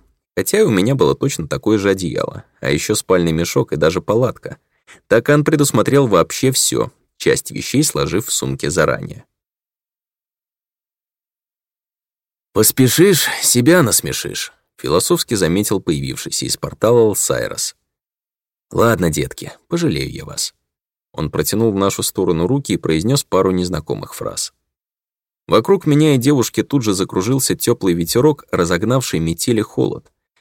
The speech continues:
и так и остался, создавая своего рода тепловую завесу.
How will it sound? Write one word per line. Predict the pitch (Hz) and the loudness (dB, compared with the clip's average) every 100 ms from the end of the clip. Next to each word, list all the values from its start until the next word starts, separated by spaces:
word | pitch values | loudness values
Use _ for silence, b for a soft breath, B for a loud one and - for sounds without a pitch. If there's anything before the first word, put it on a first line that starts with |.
| _ | _
и | 143 | -2
так | 196 175 | 0 2
и | 131 | 2
остался, | - - 65 - - | 0 -2 -4 -4 -4
создавая | - 87 101 160 131 | -4 0 2 4 2
своего | - - 107 143 | 0 0 2 2
рода | 120 107 | 2 0
тепловую | - - 76 78 71 | -2 -2 -2 -2 -2
завесу. | 71 58 - - - | -4 -6 -6 -6 -8